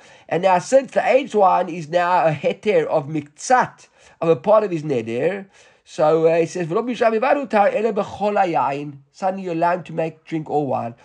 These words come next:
The Gemara's gonna ask a question just now, why we found the petach like this on the Mishnah. It's, the Gemara is interesting in a moment. But anyway, with me on that though, right? So once we said that aged wine is good, we said any wine can go. Uh, another example,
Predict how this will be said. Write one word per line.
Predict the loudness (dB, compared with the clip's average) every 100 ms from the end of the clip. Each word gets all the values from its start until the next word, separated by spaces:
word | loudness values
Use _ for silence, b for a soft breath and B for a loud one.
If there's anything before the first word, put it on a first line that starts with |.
| b b
The | -2
Gemara's | 0 2
gonna | 0
ask | 0
a |
question | -4 -4
just | -6 -6
now, | 0 2 2 0 _ _ _ _ _ _ _ _ _ _
why | -14 -2 2 4 4
we | 2 2 2
found | 2 2 2 0
the |
petach | -6 -4 -4 -4
like | -6 -6
this | -8 -6
on |
the | -8
Mishnah. | -6 -8
It's, | -8 -10
the | -10 -10 -8 -6
Gemara | -4 -4
is |
interesting | -4 -6 -6
in | -4
a |
moment. | -4 -6 -10 _ B B B B B
But | 2
anyway, | 6 6
with | 4 2
me | 0
on | 4
that | 2 2
though, | 2 2 -2 -18 _ _
right? | -2 -2 -2
So | 0
once | 0 0
we | -6 -8
said | -4 -2
that | -2
aged | -4 -4
wine | -2 0 0
is | -4
good, | -8 -8
we | -6
said | -4
any | -4
wine | -4 -4 -6
can | -10 -14
go. | -14 _ -20 b b b b b b b
Uh, | -2 0 2 2
another | 2 2 2
example, | -2 0 0 0 0 0 0 -2